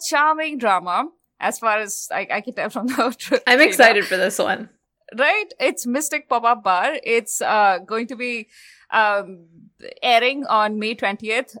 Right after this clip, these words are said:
Speaker 1: Uh, it's a Wednesday, Thursday drama, and you can see it on Netflix or
Speaker 2: Oh.
Speaker 1: J T B C. <laughs>
Speaker 2: I feel like we should give J T B C credit first.
Speaker 1: Yeah, sorry. You can, it's, it's, it's a J T B C drama, which you can see on Netflix 'cause,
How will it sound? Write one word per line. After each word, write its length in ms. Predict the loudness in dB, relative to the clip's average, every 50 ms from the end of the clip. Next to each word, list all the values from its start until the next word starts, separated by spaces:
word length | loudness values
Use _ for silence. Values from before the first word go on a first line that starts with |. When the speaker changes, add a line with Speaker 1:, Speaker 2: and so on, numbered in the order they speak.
| -2
Speaker 1:
Uh, 120 | 0 0 0
it's 100 | 0 -4
a 60 | -2
Wednesday, 320 | -2 -2 -2 -4 -8 -10 -8
Thursday 400 | -4 -2 -2 -2 -2 -4 -6 -4
drama, 500 | -2 0 0 2 2 2 2 2 0 0 0
and 320 | 0 0 0 0 -2 -8 -12
you 60 | -12
can 80 | -12 -12
see 240 | -12 -10 -10 -8 -8
it 120 | -8 -6 -4
on 300 | -4 -2 -2 -2 -2 0
Netflix 640 | -2 -2 -2 -2 -4 -4 -4 -4 -6 -10 -14 -14 -16 _ -6
or 240 | -2 0 0 -2 -2 -2 -4
Speaker 2:
Oh. 120 | -4 -4 -4 -10
Speaker 1:
J 140 | -10 -10 -10
T 180 | -12 -18 -20 -20 -20 _
B 160 | -18 -18 -16 -16
C. 280 | -14 -10 -8 -8 -8 -10 _ _ _ _ -16 -16 -16 _
<laughs> 400 | _ _ -20 -20 -20 _ -6 2
Speaker 2:
I 180 | 6 6 6 6
feel 180 | 6 4 4 4
like 160 | 4 2 2 2
we 80 | 2 2
should 180 | 2 2 0 2
give 180 | 4 2 2 2
J 240 | 2 4 4 4 4
T 160 | 4 2 2
B 180 | 2 2 -2 -2
C 160 | -2 -2 -6
credit 440 | -2 2 2 2 2 2 -2 -8 -8
first. 640 | -6 -4 0 2 2 0 0 0 -4 -4 -6 -8 _ _ -20 _ _ -18
Speaker 1:
Yeah, 320 | -10 -4 0 2 2 2
sorry. 320 | 4 4 2 2 2 0 -2
You 160 | -4 -4 0
can, 260 | 2 0 0 0 -2 -2
it's, 220 | -2 -2 -2 -4
it's, 220 | -8 -8 -8 -10
it's 160 | -18 -14 -10 -10
a 60 | -10
J 320 | -6 -2 -2 -2 -2 -2
T 60 | -4 -4
B 180 | -4 -4 -4
C 220 | -4 -4 -4 -4 -4
drama, 420 | 0 2 2 2 2 0 -2 -4
which 300 | -4 -4 -8 -8 -8 -10
you 140 | -10 -10 -8
can 380 | -2 0 -2 0 -2 -6 -10 -10
see 280 | -8 -8 -6 -4 -2
on 180 | -2 -2 0 -2
Netflix 460 | -2 -2 -2 -4 -6 -6 -6 -6 _
'cause, 400 | -2 -2 -2 -2 -4 -12 -18 _